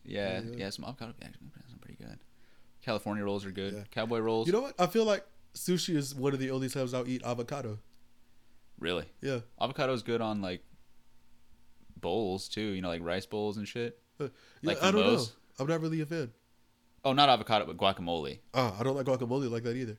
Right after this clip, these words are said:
Speaker 2: But
Speaker 1: Huh.
Speaker 2: you know, like I said, I'm not an avocado fan. And
Speaker 1: Or tomato.
Speaker 2: Yeah.
Speaker 1: And both, and there's pico usually in, in,
Speaker 2: Yeah.
Speaker 1: uh, guacamole.
Speaker 2: Yeah.
Speaker 1: But one thing that people, they could go without, in my opinion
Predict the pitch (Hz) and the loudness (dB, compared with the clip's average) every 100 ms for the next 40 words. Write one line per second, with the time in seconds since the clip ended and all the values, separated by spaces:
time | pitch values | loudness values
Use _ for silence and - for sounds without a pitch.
0 | - 120 113 123 110 113 117 113 131 107 | -6 -4 -2 -2 -2 -4 -4 -2 -2 -2
1 | 107 107 113 110 110 131 113 110 107 107 | -4 -4 -4 -6 -4 -4 -4 -6 -8 -8
2 | 107 - - - - - - 120 117 95 | -10 -14 -20 -20 -20 -12 0 0 2 2
3 | 82 80 - - 117 127 113 101 104 120 | 2 -2 -8 -6 -2 -2 -4 -2 0 0
4 | 92 98 101 98 101 - 120 110 95 95 | 0 -2 0 -2 -6 -4 -2 2 2 2
5 | 95 92 92 95 95 90 92 - - 82 | -2 -4 -4 -4 -4 -6 -6 -6 -8 -12
6 | - - - 98 95 92 101 92 90 123 | -14 -14 -6 -4 -4 -4 -4 -4 -6 -8
7 | 131 123 - - - - - - - - | -8 -8 -14 -20 -20 -20 -20 -20 -20 -20
8 | _ - - 101 - - - - - 135 | _ -12 -2 -2 -2 -16 -20 -16 -6 -4
9 | 160 175 135 - 135 113 90 104 104 104 | -4 -4 -6 -6 -6 -6 -6 -4 -4 -2
10 | 104 98 87 85 85 87 - 87 85 92 | 0 0 2 4 4 2 -4 -4 -4 -4
11 | 85 85 | -6 -8